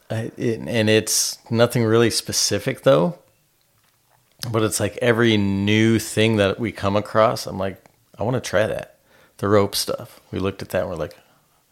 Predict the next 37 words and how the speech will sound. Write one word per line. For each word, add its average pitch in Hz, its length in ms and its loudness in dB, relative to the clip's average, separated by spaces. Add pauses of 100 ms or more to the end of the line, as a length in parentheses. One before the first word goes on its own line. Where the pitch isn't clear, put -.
(120)
"I - 40 -14
wanna 98 160 -6
try 95 260 0
it." - 200 -6 (140)
So 98 300 0
initially, 104 680 -2 (140)
neither 107 460 2
one 131 200 8
of 107 100 4
us 104 300 4
were 104 60 -2
like, 98 240 0
"Hey, 95 260 0
we 101 220 -8
wanna 98 220 0
do 101 180 0
a - 20 0
male, 95 340 -2 (200)
female, 98 340 0
male 98 480 2
with 104 360 -4 (240)
two 113 240 2
other 98 200 2
guys." - 380 -4 (1400)
It 127 60 -2
was 120 180 4
always 95 240 -2
kinda 98 220 -4
thought 98 260 2
of 92 160 -4
like 98 200 -4
I 107 100 6
would 104 140 6
be 95 80 -2
the 92 140 -4
third 92 280 -4
guy 113 240 2